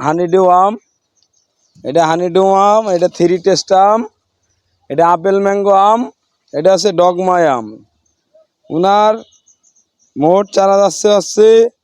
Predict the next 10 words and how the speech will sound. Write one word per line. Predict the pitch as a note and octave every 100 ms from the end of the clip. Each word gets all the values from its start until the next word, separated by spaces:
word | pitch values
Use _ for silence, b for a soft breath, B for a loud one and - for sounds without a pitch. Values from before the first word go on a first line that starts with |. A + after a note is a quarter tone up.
| _ -
ছয়টা, | - F3+ G3+ D#3+ D3 A#2 A2 _ -
আর | B2 C#3 C#3+
এদিকে | E3 F3 F#3+
আছে | G3+ F3 F3+
দুইটা, | F3+ E3+ F#3+ G#3 A#3 _ _ _ _ _ _ _ _ _ _ _ -
এই | C#3
যে | D#3
কিউজাই | F3 F#3 F#3+ F3+ G3 G3+ G#3+ - _ _ _ _ _ - - b b -
আর | C3 D#3 E3
হচ্ছে | E3+ - F#3+ G3+